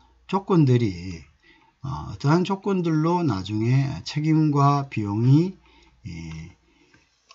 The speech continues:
판단되는지를, 음, 우리가 미리 정해놓고 이걸 사용하자. 이렇게 합의된 거죠.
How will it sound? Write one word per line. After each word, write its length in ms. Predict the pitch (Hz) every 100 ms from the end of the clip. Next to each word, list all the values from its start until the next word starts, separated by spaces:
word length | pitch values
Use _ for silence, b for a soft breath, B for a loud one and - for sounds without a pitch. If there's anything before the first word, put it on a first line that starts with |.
| _ -
판단되는지를, 1120 | 180 185 185 143 110 113 98 85 139 90 69 - _
음, 280 | 73 73 90 101 -
우리가 380 | 82 85 82 - b b _
미리 460 | 120 180 151 95 - B _
정해놓고 880 | - 104 127 180 208 - 247 262 247 _ -
이걸 240 | 156 78
사용하자. 680 | - 127 139 143 127 85 - 147 -
이렇게 840 | 190 302 349 247 139 104 87 87 80
합의된 540 | - - 170 156 104 87
거죠. 280 | 90 -